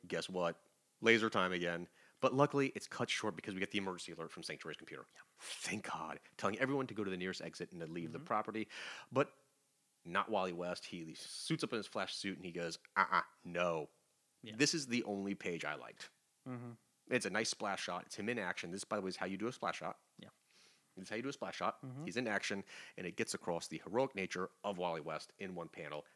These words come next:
Speaker 2: Mm-hmm.
Speaker 1: The emergency, the computer's telling, the sanctuary alert's telling everyone to leave,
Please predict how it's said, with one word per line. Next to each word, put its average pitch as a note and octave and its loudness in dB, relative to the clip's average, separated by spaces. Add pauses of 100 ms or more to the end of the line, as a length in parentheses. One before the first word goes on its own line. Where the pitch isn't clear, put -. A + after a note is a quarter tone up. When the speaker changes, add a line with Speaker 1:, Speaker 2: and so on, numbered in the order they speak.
Speaker 2:
Mm-hmm. C3 -10 (120)
Speaker 1:
The - -8
emergency, G2+ 0
the F2+ -6
computer's F#2 -6
telling, E2+ -6 (440)
the E2+ 2 (460)
sanctuary G#2+ 2
alert's F2+ 0
telling E2+ -6
everyone G#2 4
to G2 2
leave, F2+ -2